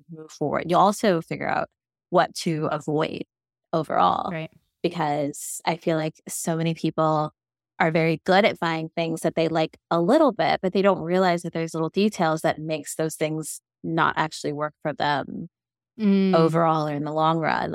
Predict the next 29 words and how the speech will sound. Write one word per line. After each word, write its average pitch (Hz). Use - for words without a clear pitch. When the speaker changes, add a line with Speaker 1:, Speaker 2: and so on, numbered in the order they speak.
Speaker 1:
And 214
of 214
course, 262
all 196
my 196
advice 170
boils 147
down 135
to -
just, -
like, 180
think 349
about 170
it. -
Think 480
about 359
it 220
for 196
a -
few, 311
Speaker 2:
Mm-hmm. 320
Speaker 1:
a -
few 311
extra 285
minutes. 165
I'll 330
think 262
about 202
a 190